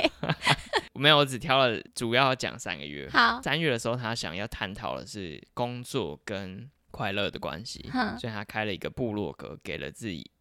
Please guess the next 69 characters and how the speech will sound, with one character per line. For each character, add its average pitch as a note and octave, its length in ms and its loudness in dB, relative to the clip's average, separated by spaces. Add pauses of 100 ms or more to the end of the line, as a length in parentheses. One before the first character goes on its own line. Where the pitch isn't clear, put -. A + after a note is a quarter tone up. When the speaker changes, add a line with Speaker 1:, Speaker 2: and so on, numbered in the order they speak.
Speaker 1:
一 - 100 -8
个 B1+ 200 -6
新 B2 240 -2
的 G2 120 -6
身 D2 280 -10
份。 - 220 -10 (140)
Speaker 2:
哼。 B3+ 200 0 (200)
Speaker 1:
嗯， - 400 -12
那 F#3+ 100 0
其 D3 180 -4
实 G#2+ 120 -8
跟 A2 120 -2
我 G#2 40 -4
们 D#2+ 160 -6
也 A1 180 -8
有 C#2 100 -6
点 C#2+ 240 -10
像， - 300 -4
像 A2+ 160 -4
我 E2+ 60 -8
们 C#2+ 120 -10
就 G#2+ 140 -8
开 - 220 -4
了 B1 40 -6
一 C2 60 -8
个 - 80 -12
podcast， - 640 -8
Speaker 2:
哼。 A3+ 300 -2
Speaker 1:
他 - 180 -2
的 D#3 100 -2
体 - 280 -10
会 F#2 260 -2
跟 F#2+ 240 -6
我 D#2 140 -2
的 A1+ 80 -6
体 - 180 -14
会 G#2 200 -6
也 C#2 140 -10
是 - 140 -10
蛮 - 180 -8
像 - 160 -6 (140)
的。 - 80 -20 (380)
作 G3 160 2
者 B2+ 60 0
这 A#2 80 0
边 A#2+ 180 0
他 A#2+ 140 -2
就 B2 120 0
分 A#2 220 -4
享 B1+ 300 -4
了 G1+ 340 -8
快 C#3 240 2
乐 B2 180 4
跟 G#2+ 220 -6
工 G#2 240 -8
作 F2 220 -6
的 C#2+ 40 -8
关 D2 280 -8
系， C#3 420 -10 (140)
他 A#2+ 120 -2
找 G#2+ 160 -2
到 F#2+ 200 -2
了 D2+ 100 -4
一 C2 80 -8
些 D#2+ 300 -4
研 A#1+ 280 -6
究， D#2+ 460 -6
他 A2+ 100 -12
说， G2+ 280 -8